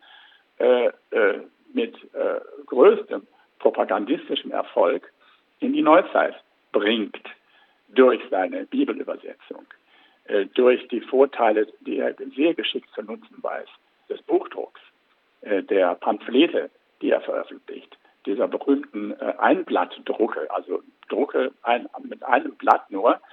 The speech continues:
die eine unglaubliche Verbreitung gefunden haben, aber eben da auch mit seinen Hetzen, Hetz-, äh, Hetzenschriften,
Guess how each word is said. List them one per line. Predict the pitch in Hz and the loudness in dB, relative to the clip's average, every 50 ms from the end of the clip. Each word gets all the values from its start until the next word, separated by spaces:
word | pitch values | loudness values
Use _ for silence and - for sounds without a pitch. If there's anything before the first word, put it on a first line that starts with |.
| - - _ _ _ - | -20 -20 _ _ _ -8
die | 135 117 117 120 - | -6 -6 -6 -6 -6
eine | - 151 139 139 143 104 - _ _ _ - | -4 -4 -2 -2 -2 -4 -6 _ _ _ -10
unglaubliche | - 190 185 165 - - 107 113 143 214 214 - - - - - - | -8 -8 -8 -8 -8 -2 4 6 6 6 6 4 -6 -10 -8 -10 -12
Verbreitung | - - - 98 - 98 101 135 - - - 147 147 | -12 -12 -12 -10 -6 -2 0 0 0 0 -4 -8 -10
gefunden | - - - - - - 95 - - - - | -12 -14 -14 -12 -12 -12 -12 -14 -20 -20 -16
haben, | - - - - - - - _ _ - - - - _ | -14 -12 -12 -12 -14 -16 -18 _ _ -20 -20 -20 -10 _
aber | - 107 110 107 - | -2 2 2 4 4
eben | 131 123 123 117 113 110 - | 2 -2 -2 -4 -8 -4 -2
da | 117 107 110 131 | 0 4 6 6
auch | 139 - 127 127 117 160 185 185 - - - _ _ _ _ _ | 6 8 6 6 6 4 2 -2 -6 -14 -20 _ _ _ _ _
mit | - - 233 - _ _ _ _ | -12 -12 -12 -12 _ _ _ _
seinen | - - 104 - 285 269 - | -6 -4 -4 -4 -6 -8 -6
Hetzen, | - - - - - - - - - - - _ _ _ - | -4 -2 -2 -2 -4 -12 -14 -14 -14 -14 -16 _ _ _ -2
Hetz-, | 135 135 135 135 - - - - - - - | -2 -2 -2 -2 -12 -12 -12 -12 -14 -16 -14
äh, | 107 110 110 - - - - - - - - | -12 -10 -8 -8 -8 -10 -14 -18 -18 -12 -8
Hetzenschriften, | - - - - - - 139 - - - - 107 - - - - 123 139 165 | -8 -8 -8 -8 -12 -8 -6 -6 -4 -2 -2 -2 -2 -4 -10 -6 -6 -6 -6